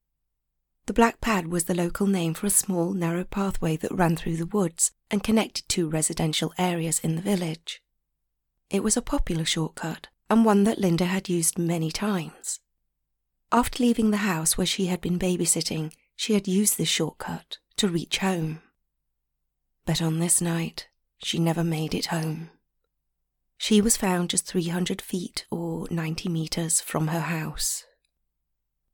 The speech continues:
As soon as the police arrived at Linda's parents' house,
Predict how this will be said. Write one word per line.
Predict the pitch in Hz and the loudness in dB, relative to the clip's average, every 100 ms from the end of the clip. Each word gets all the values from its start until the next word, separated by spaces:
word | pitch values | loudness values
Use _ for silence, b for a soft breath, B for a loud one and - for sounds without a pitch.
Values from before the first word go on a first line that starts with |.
| - | -6
As | 220 | 2
soon | - 214 214 | 6 6 4
as | - | 0
the | |
police | 226 208 196 - | 0 2 2 2
arrived | 202 170 160 - | 2 0 0 -2
at | |
Linda's | 180 175 175 175 | 0 2 0 -2
parents' | - 175 165 - | -2 -2 -2 -2
house, | 165 156 156 - | -4 -6 -4 -6